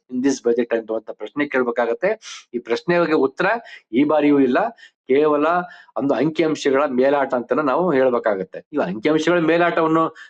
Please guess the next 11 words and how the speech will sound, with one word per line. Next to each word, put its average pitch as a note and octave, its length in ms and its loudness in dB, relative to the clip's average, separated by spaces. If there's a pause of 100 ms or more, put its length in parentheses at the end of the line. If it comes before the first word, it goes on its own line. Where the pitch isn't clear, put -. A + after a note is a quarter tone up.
(140)
ಕೂಡ E3 120 2
ನೀವು E3+ 460 2 (260)
ಪ-, C#3 180 -2
ಪರಿಗಣನೆ D#3+ 280 0
ಮಾಡ್ಬೇಕಾದ್ರೆ D3+ 460 0
ಒಂದು E3+ 360 2
ಮುಖ್ಯವಾದ D#3+ 460 0
ವಿಷಯ B2+ 420 2
ಇದೆ. D3+ 600 -2
ಇವರು D3 540 2
ಸಾಲ D#3 360 0